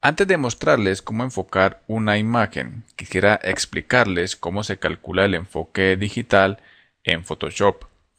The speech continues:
Para hacerlo, tengo esta imagen compuesta por dos colores,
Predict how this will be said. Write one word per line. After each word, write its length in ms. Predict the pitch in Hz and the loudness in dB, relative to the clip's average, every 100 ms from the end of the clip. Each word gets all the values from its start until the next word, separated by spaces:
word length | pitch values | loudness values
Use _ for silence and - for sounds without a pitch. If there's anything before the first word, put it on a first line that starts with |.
| - | -4
Para 180 | - - | 4 4
hacerlo, 440 | - 101 98 127 135 | 4 0 2 0 -2
tengo 320 | 101 104 113 | -4 0 -2
esta 220 | 117 123 | 0 -2
imagen 460 | 123 113 110 120 117 | 4 4 2 -2 -4
compuesta 680 | 131 123 110 - 110 110 | -4 2 0 2 0 2
por 240 | 85 82 - | 0 -2 -4
dos 180 | - | -12
colores, 640 | - 101 113 104 139 - | -4 2 4 4 4 -2